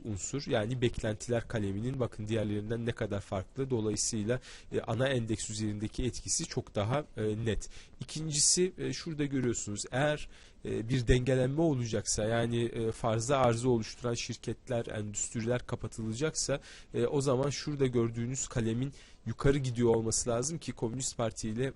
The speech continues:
e, halk arasında bir gerginlik olmasın. E, oysa işsizlik tarafına baktığımızda hizmet, e, kaleminin altındaki işsizlik, e, endeksi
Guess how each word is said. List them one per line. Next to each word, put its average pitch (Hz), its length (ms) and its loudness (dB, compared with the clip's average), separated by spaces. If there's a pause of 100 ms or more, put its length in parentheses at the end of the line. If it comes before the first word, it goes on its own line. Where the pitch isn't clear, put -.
e, 113 80 -2
halk 120 340 -2
arasında 120 520 -2
bir 120 160 -2
gerginlik 117 520 0
olmasın. 127 460 0 (320)
E, 120 100 2
oysa 135 400 4
işsizlik 123 600 0
tarafına 113 500 0
baktığımızda 113 840 -2
hizmet, 120 520 -2
e, 101 200 -6
kaleminin 104 480 -4
altındaki 107 580 -6
işsizlik, 113 540 -2 (340)
e, 113 60 -6 (540)
endeksi 120 640 2